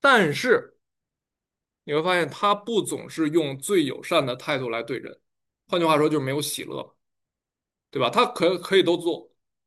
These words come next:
他服侍他都接，然后他都能给你完成，你可以指得上，指得上他。然后你发现他可能一张臭脸，啊，他来到团契，然后他服侍的时候，他没，没有那种喜乐感。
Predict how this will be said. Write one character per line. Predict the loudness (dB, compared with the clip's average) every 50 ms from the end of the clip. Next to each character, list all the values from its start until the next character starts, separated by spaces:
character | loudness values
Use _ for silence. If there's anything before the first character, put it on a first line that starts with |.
| _ _ _ _ _
他 | 0 2 2 2 2 0
服 | -2 -6 -2 0 2
侍 | 4 4 4 4
他 | 4 2
都 | 0 0 2
接， | 2 2 2 2 0 -4 -10 _ _ _ _ _ _ _ _ _ _
然 | 0 2 2
后 | 2
他 | 0 0
都 | 0 0 0
能 | 0 0 0
给 | 0 0
你 | 0
完 | 0 -2 -4 -6 -6
成， | -10 -14 -16 -16 -16 _
你 | -6 -6 -2
可 | 2 2
以 | 2 2
指 | 2 -2 -6
得 | -6 -6 -8
上， | -8 -10 -12
指 | -8 -6
得 | -4 -4
上 | -2 -2 -2 -4
他。 | -6 -14 -20 _ _ _ _ _ _ _ _ _ _ _ _ _ _
然 | -2 0
后 | 0 0
你 | 0
发 | 0 0 0
现 | 2 2 0 0
他 | 0 0 2 2 2 0
可 | 0 -4 -6
能 | -6 -6 -4
一 | -4 -2
张 | 0 0 0
臭 | -2 -2 -2 -2
脸， | -2 -4 -6 -10 _ _ _ _ _ _ _ _ _ _ _ _ _ _ _ _ _ _ _ _ _ _ _ _ _ _ _ _ _ -12
啊， | -6
他 | -2 0 2
来 | 4 4 4
到 | 4 2 0
团 | 0 -2 -6
契， | -4 -2 -2
然 | 0 0 0
后 | 0
他 | 0 -2 -2
服 | -4 -6 -12
侍 | -12 -10 -8
的 | -8 -8
时 | -8 -6
候， | -8 -8
他 | -8 -8
没， | -10 -10 -10 -10 -8 -6 -6 -6
没 | -4 -4 -2 -2
有 | -2 -2
那 | -2 -4 -4
种 | -6 -6 -8 -8
喜 | -8 -10 -10 -10 -10 -10 -8
乐 | -6 -4 -6
感。 | -6 -8 -14 _